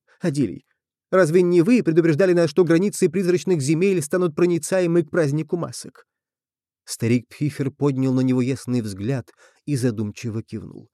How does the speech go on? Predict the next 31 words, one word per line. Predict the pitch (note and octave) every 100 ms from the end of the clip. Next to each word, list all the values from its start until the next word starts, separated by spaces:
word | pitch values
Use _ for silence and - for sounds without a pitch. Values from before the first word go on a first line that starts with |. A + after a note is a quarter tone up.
| _ _ _ _ _ -
«Ты | -
прав, | - - G2+
Звентибольд. | G2 G2+ G2+ F#2 F#2+ F#2 - _ _ _ _ _ _
Именно | B2 C#3+ C3+ C#3
поэтому | C3+ D3 E3+ B2 A2+
я | A#2 A2+
был | A#2+ A#2+
бы | B2
рад | C3 A#2+
познакомиться | C3+ A2 A#2 C3 C3 A#2+ - B2
с |
сёстрами | - C3+ - B2+ B2
Кремплинг, | A#2+ B2+ C#3+ G2+ G#2+ A2 G#2+
да | - A2
и | C3+
со | D#3+ C#3
всеми, | - E3 C#3 A#2+
о | A#2
ком | C#3+ B2+
нам | C3 B2
только | - D3+ D3 C3+
что | -
рассказал | C3 A2+ - G#2 A2+ A2+
Ансегисель. | A2 G#2 C3+ C3 - - - _ _ _ _ _ _ _
Если | A2+ A2+ A#2+
бы | A#2
я | B2
увидел | A#2+ C3+ C3 A#2+
Камилу | A#2 B2 D3 A#2+
и | - A2 - G#2+
Изу, | G#2+ A2